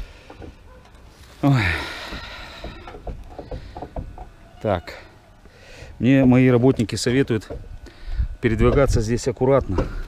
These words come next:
К краю не подходить. Тут какие-то ямы уже прогнившие есть. Вот. Но я, раз уж приехал,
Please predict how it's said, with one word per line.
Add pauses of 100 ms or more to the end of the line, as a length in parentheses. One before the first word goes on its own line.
(960)
К
краю
не
подходить.
Тут
какие-то
ямы
уже
прогнившие
есть. (3250)
Вот. (140)
Но
я, (840)
раз
уж
приехал,